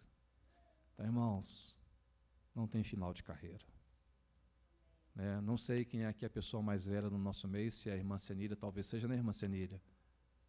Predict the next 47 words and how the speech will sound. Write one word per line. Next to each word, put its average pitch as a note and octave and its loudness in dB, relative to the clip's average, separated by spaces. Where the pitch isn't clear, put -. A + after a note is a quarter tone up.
Talvez G#2+ 0
a - -6
senhora A#2 2
seja A2+ 0
mais B2 2
velha, A2+ 2
tá G#2 -6
com A2+ -6
noventa A2+ 0
e B2+ 0
um C3 -2
anos A2+ 0
aqui A2 -4
no G#2+ 0
nosso G#2 -2
meio. F#2+ 0
Mas G2+ 4
a G#2 8
irmã G2 8
não G#2+ 8
chegou G#2 4
no G2 10
final F#2 2
da F#2+ 0
carreira. F#2+ -4
O - -8
Senhor G#2 8
continua G#2+ 4
contando G2+ 2
com - -4
a G2 0
irmã. F#2 -2
Amém, G#2 4
irmã? F#2 2
O - -18
Senhor A2 0
continua A2 0
contando G#2+ 4
com G#2+ 2
você, G#2+ 2
meu G#2 4
irmão, F2 -4
com G2+ -6
cada A2 -4
um G#2+ 2
de G#2 2
nós, G2 -2